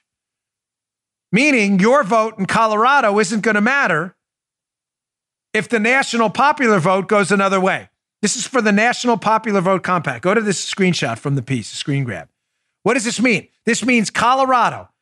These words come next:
has a proposition on the ballot, one thirteen, that Colorado is gonna vote however the national election votes. Well, what's the problem with that?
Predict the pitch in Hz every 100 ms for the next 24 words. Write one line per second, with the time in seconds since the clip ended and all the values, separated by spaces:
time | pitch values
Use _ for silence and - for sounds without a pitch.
0 | _ - 196 190 - 220 226 240 240 -
1 | 226 208 202 190 196 160 135 175 175 202
2 | 185 185 165 113 - _ 180 - - 233
3 | 247 240 240 233 208 196 - 190 143 196
4 | 208 156 208 190 185 180 185 208 - 196
5 | 185 175 175 185 165 131 135 190 247 311
6 | - 233 262 302 311 214 165 147 95